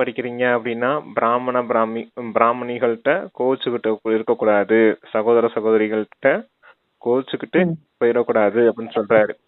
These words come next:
Speaker 1: எப்பவும் அவங்க கூட ஒத்துழைச்சு தான் போகணும், ஒத்து போகணும் அப்படின்னு சொல்லியிருக்காங்க. ம், அப்ப எந்த ஒரு பிரச்சனை வந்தாலும் தந்தையை நினைவு செய்யறத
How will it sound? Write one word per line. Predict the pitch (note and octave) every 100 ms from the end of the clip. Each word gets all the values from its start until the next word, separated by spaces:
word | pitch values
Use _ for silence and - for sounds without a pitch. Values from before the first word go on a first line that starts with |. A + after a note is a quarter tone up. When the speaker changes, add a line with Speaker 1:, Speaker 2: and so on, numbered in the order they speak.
| _
Speaker 1:
எப்பவும் | - A2+ - C3+ D#3
அவங்க | C3+ A2+ -
கூட | C3+ E3+ F#3+ -
ஒத்துழைச்சு | A#2 - C#3 C3 B2+
தான் | C#3+ D3
போகணும், | A#2 A2+ A#2+ A#2+ A2+
ஒத்து | - A2+ C#3+
போகணும் | C#3 A#2 A2+ B2
அப்படின்னு | A2+ G2+ A2+ A2+
சொல்லியிருக்காங்க. | G#2+ G#2+ A2 G2+ G#2 B2 - _ _ - - _ _
ம், | C3+ B2+ A#2+ A#2 G#2 _ _ -
அப்ப | A2 D#3 F#3+ A#3 A3+
எந்த | G#2+ A#2+ C#3 D3+
ஒரு | C#3+ C#3 D#3 A3
பிரச்சனை | - A#2+ C#3 C3
வந்தாலும் | A2+ A2 D#3 G#3
தந்தையை | C3+ A#2+ B2+ B2 C#3+ -
நினைவு | B2+ B2 C#3 C3+
செய்யறத | B2 A#2+ A2+ F3+